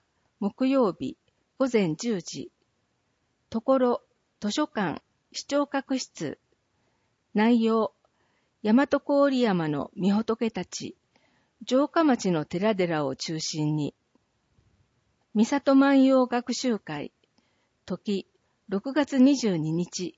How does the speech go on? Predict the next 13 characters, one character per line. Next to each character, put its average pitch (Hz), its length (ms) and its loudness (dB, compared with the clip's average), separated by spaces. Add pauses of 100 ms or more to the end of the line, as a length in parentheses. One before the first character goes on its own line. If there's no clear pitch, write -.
(160)
月 175 320 -4
曜 254 240 0
日、 147 260 -8 (520)
午 262 160 -4
後 196 160 -2
一 294 240 -6
時 220 120 -4
三 220 280 2
十 214 140 -2
分。 - 360 -8 (1040)
と 220 120 -6
こ 226 160 2
ろ、 214 260 0